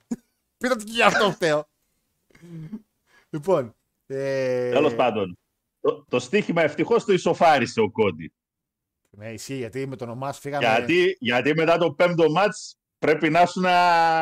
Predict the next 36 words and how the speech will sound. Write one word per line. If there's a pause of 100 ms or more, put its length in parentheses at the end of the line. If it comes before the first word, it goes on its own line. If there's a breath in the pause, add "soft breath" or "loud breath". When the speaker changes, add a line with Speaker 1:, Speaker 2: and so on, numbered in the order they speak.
(160)
Speaker 1:
Α,
και
με
τον
Bad
Bunny.
Speaker 2:
υπογλώσσιο.
Speaker 1:
Wow. (880)
Εντάξει, (320)
Speaker 2:
<laughs>
Speaker 1:
καλά,
εκεί
μπήκαν
όλοι,
ρε. (880)
Εκεί
Speaker 2:
Ε,
Speaker 1:
θύμισε
Speaker 2:
με
μια
Speaker 1:
Φιλαδέλφια.
Speaker 2:
μπυρίτα
θα
την
γλιτώσεις
την
Speaker 1:
Παρασκευή.
Speaker 2:
Και
αυτή
από
την
προηγου-,
από
το
προηγούμενο
pay-per-view.